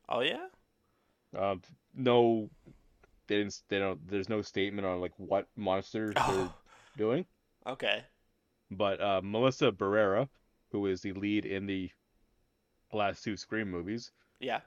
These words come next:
Speaker 2: is gonna be the lead for this project.
Speaker 1: Okay. Okay. What, um, based on these two Scream movies that they've done, is there a monster that you'd like to see them do?
Speaker 2: I really, like, uh, this is the only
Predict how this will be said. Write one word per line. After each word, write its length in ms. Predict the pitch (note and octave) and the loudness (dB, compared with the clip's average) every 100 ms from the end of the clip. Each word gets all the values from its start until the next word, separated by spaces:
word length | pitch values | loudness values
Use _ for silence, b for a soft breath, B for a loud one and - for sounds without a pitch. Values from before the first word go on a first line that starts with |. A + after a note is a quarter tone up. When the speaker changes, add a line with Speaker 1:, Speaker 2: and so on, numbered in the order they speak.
| _ | _
Speaker 2:
is 200 | F#2 F2+ | -6 -6
gonna 180 | - G#2 | -2 -2
be 100 | G2+ | 0
the 120 | F2+ | -2
lead 320 | F2+ F#2+ F#2+ F#2 | -2 0 -2 -4
for 220 | G#2 G#2+ | -4 -2
this 140 | D#3 | -4
project. 540 | - E2 D#2+ D2+ - - _ - | -4 -6 -4 -8 -12 -20 _ -4
Speaker 1:
Okay. 760 | A3 A#3 - - G#2+ G#2 G3 _ _ | -4 -4 -14 -10 -8 -8 -10 _ _
Okay. 220 | - A#2 D3 B B - | -12 -12 -12 B B -12
What, 360 | C3+ G3 G3+ F3 | 4 4 6 4
um, 340 | D3 C#3 D3 C3+ | 4 2 -4 4
based 340 | D3+ D3 - | 4 4 2
on 320 | C#3 C3+ B2+ - | 2 2 0 -8
these 400 | B2+ B2 A#2+ - | -12 -8 -8 -8
two 160 | - B2+ | -8 -8
Scream 380 | - C3 C#3 | -6 -4 -2
movies 340 | B2 A2+ A2+ G#2+ | -2 -6 -8 -8
that 140 | G#2+ | -6
they've 160 | G#2+ A2 | -6 -4
done, 240 | G#2+ G#2+ B B - | -4 -6 B B -6
is 180 | A2+ | -4
there 240 | - A2+ A2 | -4 -2 0
a 400 | G#2+ G#2+ G#2+ G#2 A#2+ | 0 0 -2 -4 -8
monster 880 | A2+ A2 A2+ - A#2 A2+ A2 A2 - _ _ _ _ - | -2 0 0 -2 -2 0 0 -4 -10 _ _ _ _ -8
that 160 | A2+ | -6
you'd 220 | G#2 A#2+ B2+ | -6 -4 -2
like 180 | C3 | -2
to 80 | D3+ | -2
see 140 | D3+ D#3 | -6 -4
them 140 | E3 | -2
do? 240 | E3+ A3 - _ _ _ _ _ _ _ _ - | -2 -2 -6 _ _ _ _ _ _ _ _ 2
Speaker 2:
I 80 | C3+ | 4
really, 380 | C3+ F3+ F3 | 6 6 6
like, 200 | D3+ G#2+ - D3 - | 6 2 -2 -8 0
uh, 200 | A2 A2+ - | 0 0 0
this 160 | B2+ B2 | -2 2
is 60 | |
the 80 | B2+ | 4
only 240 | A#2+ A2+ | 4 2